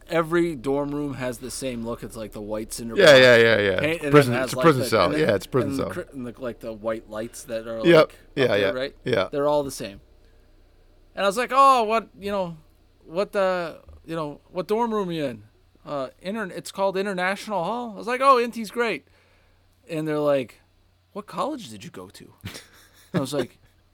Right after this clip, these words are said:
Speaker 1: <laughs> "The fuck are we doing?" Right? I went to Springfield.
Speaker 2: So they really did the research on you prior to this call.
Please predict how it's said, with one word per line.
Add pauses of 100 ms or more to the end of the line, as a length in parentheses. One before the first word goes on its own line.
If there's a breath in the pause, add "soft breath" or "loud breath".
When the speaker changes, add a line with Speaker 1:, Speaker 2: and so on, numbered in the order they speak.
(140)
Speaker 1:
<laughs>
"The
fuck
are
we
doing?"
Right? (460 soft breath)
I
went
to
Springfield. (840 soft breath)
Speaker 2:
So
they
really
did
the
research
on
you
prior
to
this
call.